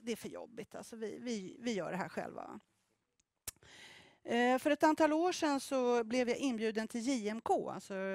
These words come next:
journalistik, medier och kommunikations-, en konferens för dem då, va? Och, eh, ämnet för dagen var, hur ska vi få våra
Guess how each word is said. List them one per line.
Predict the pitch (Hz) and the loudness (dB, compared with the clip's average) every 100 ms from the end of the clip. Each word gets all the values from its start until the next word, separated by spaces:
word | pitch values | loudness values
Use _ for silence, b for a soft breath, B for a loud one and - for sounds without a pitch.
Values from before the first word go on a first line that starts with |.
| 190 190 | -4 -4
journalistik, | 233 202 208 - 214 - | -6 -6 -8 -6 -8 -8
medier | 208 185 180 180 | -8 -8 -8 -12
och | |
kommunikations-, | - 190 185 - 196 226 185 165 - b b b b b | -10 -10 -10 -10 -8 -8 -10 -12 -20 b b b b b
en | - 190 | -8 -6
konferens | 196 196 202 143 143 | -6 -4 0 -2 -4
för | - 190 | -8 -8
dem | 120 123 | -8 -10
då, | 67 | -12
va? | 78 190 - _ | -8 -8 -10 _
Och, | 214 208 _ - | -6 -6 _ -6
eh, | 214 - 247 | -4 -2 -6
ämnet | 202 262 - | -4 -10 -8
för | 247 | -8
dagen | 160 165 165 180 | -8 -8 -10 -8
var, | 160 170 | -6 -8
hur | 175 269 277 262 | -6 -4 -4 -4
ska | - - 165 165 175 B B | -8 -4 -2 -2 -4 B B
vi | - 180 | -6 -4
få | 165 - 165 160 | -4 -10 -10 -10
våra | 180 170 156 160 | -8 -8 -6 -6